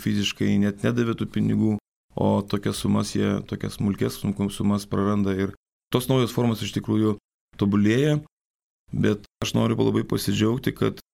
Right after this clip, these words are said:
valstybiniu požiūriu tai kol kas buvo kovojama su pasekmėmis. Mes daug šnekėjome su pačiais gyventojais per įvairias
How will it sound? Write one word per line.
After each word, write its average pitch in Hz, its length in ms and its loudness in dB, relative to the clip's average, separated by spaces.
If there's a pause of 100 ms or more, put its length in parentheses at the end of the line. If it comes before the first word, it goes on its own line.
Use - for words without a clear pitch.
valstybiniu 120 600 0
požiūriu 110 520 0
tai 107 380 2 (360)
kol 120 120 8
kas - 260 0
buvo 110 500 4 (340)
kovojama 107 520 4
su 107 540 2 (240)
pasekmėmis. 104 640 2 (580)
Mes 98 140 0
daug 127 180 2
šnekėjome 113 580 2
su - 180 -4
pačiais 110 360 -2
gyventojais 107 600 0 (520)
per 107 140 2
įvairias 113 580 2